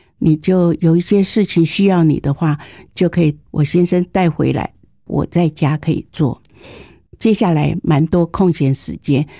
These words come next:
我就像写日记一样，把我这八个月的时间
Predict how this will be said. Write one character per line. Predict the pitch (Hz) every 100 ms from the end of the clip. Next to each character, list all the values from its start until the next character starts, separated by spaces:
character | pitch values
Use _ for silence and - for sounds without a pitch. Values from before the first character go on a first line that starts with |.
| - -
我 | 170
就 | 165 233
像 | 208 220 196 170
写 | 165 - 127
日 | 170 202
记 | 180 - 170
一 | 165 165
样， | 233 - - _ -
把 | 151 160
我 | 180 160 - -
这 | 175 147
八 | 151 175
个 | 185 156
月 | 165
的 | 160
时 | 147 - 143
间 | - 147